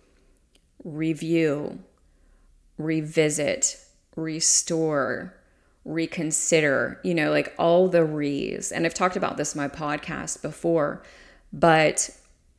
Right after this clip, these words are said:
this period of time is really meant to help us in kind of the flow of life. You know, a lot of people have been suffering from burnout this year, um, especially over the past several months, and I am one of those.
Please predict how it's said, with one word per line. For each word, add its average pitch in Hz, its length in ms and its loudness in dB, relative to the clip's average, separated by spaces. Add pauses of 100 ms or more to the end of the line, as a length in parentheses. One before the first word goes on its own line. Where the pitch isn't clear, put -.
(880)
this 202 320 4
period 220 320 2
of 170 80 4
time 170 400 0
is 151 140 0
really 160 540 4
meant 170 420 0
to 143 640 2
help 180 420 -4
us - 680 -2
in 160 320 0
kind 180 180 -2
of 190 60 0
the 196 80 2
flow 170 320 2
of 165 120 0
life. 175 460 -4 (400)
You 196 80 2
know, 190 140 10
a - 20 12
lot 214 200 8
of 262 80 6
people 185 340 6
have 151 120 6
been 147 160 2
suffering 143 460 0
from 147 220 -6
burnout 143 400 -2
this 139 240 -4
year, 143 560 0
um, 143 300 -4
especially 151 480 -2
over 147 100 0
the 135 80 -4
past 139 260 -6
several 147 220 -4
months, 139 240 0
and 139 120 -4
I 151 160 0
am 147 200 0
one 143 160 0
of 139 80 -4
those. 123 400 -4